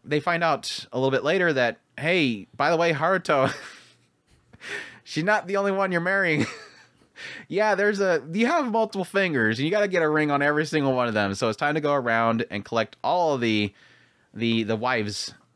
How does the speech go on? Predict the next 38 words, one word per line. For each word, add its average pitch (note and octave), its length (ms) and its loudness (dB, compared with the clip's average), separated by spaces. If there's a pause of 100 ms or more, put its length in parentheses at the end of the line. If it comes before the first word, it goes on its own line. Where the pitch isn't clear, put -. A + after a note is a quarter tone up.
(160)
of, G#2+ 260 2
of G#2+ 200 -2
the G#2+ 80 -4
Ring A2 220 0
King. F#2+ 520 -4 (140)
Each A2 180 -6
one B2 100 0
of A2+ 40 0
these G#2 120 -2
nations, G#2+ 440 -2
apparently G#2+ 380 -2
in G2 240 -6
the G2 60 -6
past, G2+ 440 -4
they G2 180 -2
all, G2 380 0 (400)
these G2+ 200 -6
knights G2 240 -4
or G#2+ 60 -8
whatever, G2 220 -4
they F#2+ 80 -6
create G2+ 400 -4
these G2 260 -4
rings, F#2+ 540 -4
and F2 300 -6 (260)
they F#2 100 -4
use F#2+ 260 -4
it G#2 100 -18
to - 40 -16
cr-, - 180 -20 (120)
ba-, F2+ 260 -2
fight F#2+ 200 -2
off F#2+ 60 -2
the G2+ 60 -10
baddie, F#2 340 -2
and F2+ 80 -4
then F2+ 220 -10
they F#2 240 -6